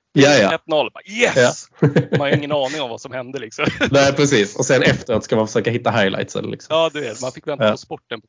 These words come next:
Speaker 2: kvällen, typ. <laughs>
Speaker 1: Ja, ja. Ja, men det var ju så. Den annan tid. Och text-tv var ju också ett bra alternativ.
Speaker 2: Ja, ja, faktiskt.
Speaker 1: Ja. Ja, men det är gött. Men då var det egentligen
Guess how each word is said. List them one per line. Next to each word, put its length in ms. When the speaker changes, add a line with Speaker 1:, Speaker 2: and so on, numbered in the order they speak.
Speaker 2:
kvällen, 300
typ. 220
<laughs> 140
Speaker 1:
Ja, 180
ja. 100
Ja, 120
men 80
det 60
var 160
ju 80
så. 220
Den 120
annan 260
tid. 320
Och 140
text-tv 440
var 100
ju 60
också 160
ett 100
bra 160
alternativ. 560
Speaker 2:
Ja, 320
ja, 260
faktiskt. 440
Speaker 1:
Ja. 60
Ja, 100
men 80
det 60
är 40
gött. 180
Men 100
då 60
var 100
det 80
egentligen 640